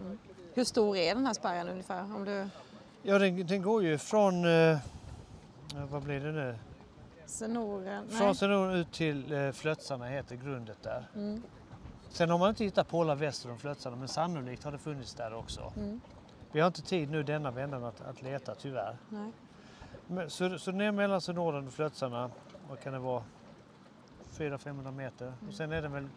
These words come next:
Speaker 2: cirka trettio meter bred.
Speaker 1: Så
Speaker 2: Pålar överallt. Och
Speaker 1: så stort!
Speaker 2: Ja,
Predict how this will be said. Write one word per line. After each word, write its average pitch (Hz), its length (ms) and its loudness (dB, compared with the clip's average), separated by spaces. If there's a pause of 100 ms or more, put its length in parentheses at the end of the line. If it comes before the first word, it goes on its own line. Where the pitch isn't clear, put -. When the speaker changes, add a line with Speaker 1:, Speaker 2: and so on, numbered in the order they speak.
(140)
Speaker 2:
cirka 175 540 -4
trettio 139 360 -8
meter 131 300 -12
bred. 117 320 -14 (220)
Speaker 1:
Så 196 360 -6
Speaker 2:
Pålar 156 300 2
överallt. 143 500 0
Och 151 120 0
Speaker 1:
så 392 260 4
stort! - 420 0 (220)
Speaker 2:
Ja, 156 100 -6